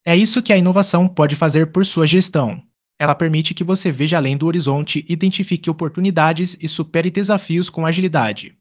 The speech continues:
Implementando inovações na gestão. Implementar inovações pode parecer como escalar uma montanha, mas com o equipamento certo, a subida se torna mais fácil.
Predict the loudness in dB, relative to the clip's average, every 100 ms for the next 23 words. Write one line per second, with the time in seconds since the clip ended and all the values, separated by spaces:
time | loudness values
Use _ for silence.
0 | _ _ _ -4 0 0 2 2 2 2
1 | 0 0 -2 -2 -2 -2 -2 -2 0 0
2 | 0 0 2 2 2 2 0 0 -2 -2
3 | -2 0 0 0 0 -2 0 0 0 0
4 | 0 0 0 2 2 2 2 2 2 2
5 | 2 0 -6 _ 0 0 0 -2 -2 0
6 | 0 0 -2 -6 -4 -4 -4 -8 -16 _
7 | -2 0 -2 0 0 -2 0 2 2 0
8 | -4 -4 -2 -2 -2 -8 -14